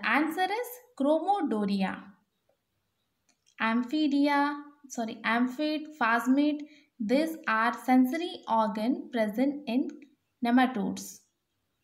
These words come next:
which are of different shapes. The spiral amphidia, aperture or spiral amphids are found in chromodoria. The next question is, mode of action of C inhibition of.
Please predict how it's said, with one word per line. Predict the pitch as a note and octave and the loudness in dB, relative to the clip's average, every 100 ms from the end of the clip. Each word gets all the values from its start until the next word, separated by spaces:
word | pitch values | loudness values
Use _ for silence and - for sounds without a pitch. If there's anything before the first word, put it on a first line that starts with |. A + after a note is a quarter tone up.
| _ _ _ _ - | _ _ _ _ -12
which | A3 | -6
are | A3+ A3+ | -2 -2
of | G#3+ G3 | -2 -4
different | A3 B3+ B3+ B3+ - | -4 2 4 4 0
shapes. | A3+ G3+ G3+ - - _ _ _ _ _ _ _ _ | -8 -8 -10 -14 -18 _ _ _ _ _ _ _ _
The | A3 | -12
spiral | G#3 - A3 A3+ B3+ C4+ | -10 -4 0 2 2 2
amphidia, | A#3+ A#3 B3+ B3 B3 | 2 0 0 2 2
aperture | B3+ A#3+ A#3 A3+ A#3 A3+ | 2 2 -2 -6 -4 -4
or | A3 | -4
spiral | A3+ A#3 A3+ B3+ C#4 | -6 -4 0 2 2
amphids | A#3 A3 A3 G#3+ G#3 - | 0 -2 -6 -6 -6 -4
are | G3+ | -4
found | G3+ G#3+ G3+ G#3 | -4 -4 0 2
in | C#4 D#4 | 0 -2
chromodoria. | - D4 B3 A3 F#3+ F#3 - - - _ _ _ _ _ _ _ | 0 4 4 4 -2 -4 -8 -12 -20 _ _ _ _ _ _ _
The | G#3+ G#3 | -2 0
next | G#3 A#3 G3+ - | 2 0 -2 -2
question | D#4+ D#4+ - D#4+ | -2 -2 -4 -4
is, | G4 A#4+ - _ _ _ _ _ _ - | -4 -6 -14 _ _ _ _ _ _ -4
mode | A3+ C4 F4+ G4 - | 2 2 2 -2 0
of | A3+ A3 G#3+ | 2 2 -2
action | A#3 C4 - - A#3+ A3 - - | -2 -2 -4 -4 -2 -2 -6 -4
of | G#3+ G#3+ | -4 -4
C | - - C#4+ D4 B3 | -6 -2 -2 -2 -2
inhibition | A3 A3+ A3 A3 - A#3 A3+ - | 0 -2 -4 -6 -4 -6 -6 0
of. | G3+ F#3+ A#3 | 2 4 0